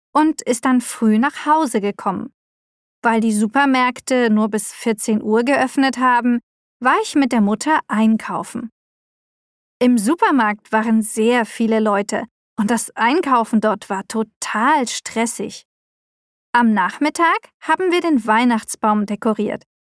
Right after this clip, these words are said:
und die ganze Familie ist zusammengekommen. Weihnachten ist in Deutschland das wichtigste Familienfest. Wir haben Kaffee getrunken und sind dann in die Kirche gegangen. Abends,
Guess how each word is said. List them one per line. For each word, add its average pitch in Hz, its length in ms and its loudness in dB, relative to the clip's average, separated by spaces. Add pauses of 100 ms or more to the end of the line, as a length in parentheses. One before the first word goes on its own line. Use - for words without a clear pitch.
(200)
und 254 180 2
die 233 140 -2
ganze 302 420 0
Familie 226 640 0
ist - 160 -6
zusammengekommen. 208 880 -4 (960)
Weihnachten 294 640 2
ist 214 200 -2
in 214 140 2
Deutschland 214 560 0
das 214 240 -6
wichtigste 311 800 -4
Familienfest. 247 1200 -2 (640)
Wir 330 320 2
haben 233 340 0
Kaffee 320 400 -2
getrunken 277 800 0 (200)
und 349 220 2
sind 226 300 0
dann 226 160 2
in 226 160 2
die 311 100 -4
Kirche 208 480 -2
gegangen. 185 640 -6 (1120)
Abends, 302 640 0